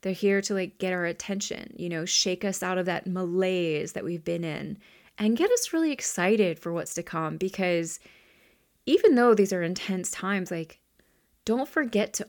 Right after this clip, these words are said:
also be excited. Be excited. You know, we, we talked about last month, like, our souls chose to be here in these times. And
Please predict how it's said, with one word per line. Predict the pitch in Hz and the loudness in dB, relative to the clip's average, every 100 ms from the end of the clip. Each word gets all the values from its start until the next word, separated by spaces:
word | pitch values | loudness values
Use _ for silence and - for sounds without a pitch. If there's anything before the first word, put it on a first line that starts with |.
| - | -4
also | 180 214 226 | -2 2 2
be | 202 185 | 2 0
excited. | - - 165 214 269 269 208 147 - - _ - | -2 -4 -4 -6 -6 -4 -4 -6 -10 -20 _ -8
Be | 285 | -4
excited. | 285 - - 208 247 233 180 156 - - - - - | -4 -6 -8 -6 0 2 2 0 -6 -20 -20 -20 2
You | 214 | 6
know, | 202 190 | 6 6
we, | 202 196 | 4 4
we | 202 | 0
talked | 196 220 220 | 0 0 0
about | 202 - | -2 0
last | 165 180 208 | -2 -2 -2
month, | 165 151 - | -6 -6 -8
like, | - - | -10 -4
our | 190 233 233 | 2 4 4
souls | - 175 170 170 | 2 2 0 -2
chose | - 185 170 180 | -6 0 2 2
to | - | 0
be | 160 156 | -6 -6
here | 160 156 | -6 -6
in | - 156 | -6 -6
these | 151 - | -6 -8
times. | - - 69 - - - - _ _ _ - | -6 -6 -6 -10 -14 -20 -20 _ _ _ -4
And | 175 175 175 175 170 - | -2 0 0 -2 -4 -6